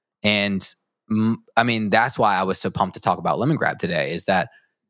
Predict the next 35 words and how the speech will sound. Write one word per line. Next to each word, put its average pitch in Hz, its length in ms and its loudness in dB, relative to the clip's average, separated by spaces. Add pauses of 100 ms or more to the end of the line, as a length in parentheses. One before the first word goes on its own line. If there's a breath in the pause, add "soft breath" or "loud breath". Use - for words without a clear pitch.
(100)
he's 190 360 0
one, 113 340 2
like, 110 200 0
this 147 260 0
is 123 400 0
one 107 300 2
of 123 160 -2
the 101 140 0
weirdly, 123 920 0 (640)
it's - 200 -4
not 117 320 2
one 147 140 2
of 135 120 0
these 117 260 0
storylines 104 640 2
that 95 100 0
goes 92 340 2
into, 92 840 -2 (100)
uh, 87 340 0 (580)
multidimensional 92 880 -2
theory. 156 480 2
It's 117 180 -4
not 107 240 -2
one 104 140 0
of 92 60 -4
the 92 60 -2
storylines 95 640 0
that 92 100 -2
goes 92 320 0
into, 92 420 -4
like, 90 300 -2 (920)
you 110 100 2
know, 87 240 0
deep 101 480 -6
magical 95 1080 0